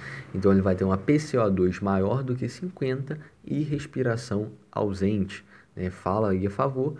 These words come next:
E aí a partir disso você pode partir pros exames complementares, tá? Os exames complementares esse, né? Arteriografia cerebral,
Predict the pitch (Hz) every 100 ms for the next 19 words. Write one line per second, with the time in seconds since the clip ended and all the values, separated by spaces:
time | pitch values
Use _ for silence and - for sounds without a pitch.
0 | - - - 370 277 - 139 - - 107
1 | 117 117 117 117 98 98 107 110 107 -
2 | 98 98 - - - - - _ - -
3 | 104 107 110 101 92 92 95 98 - _
4 | - 110 107 98 98 98 98 82 - -
5 | - - - _ - 92 98 - - -
6 | 110 104 101 101 98 98 98 95 92 95
7 | 104 95 92 90 104 - - - - -
8 | 95 92 92 107 104 98 95 95 98 95
9 | - 127 127 110 104 101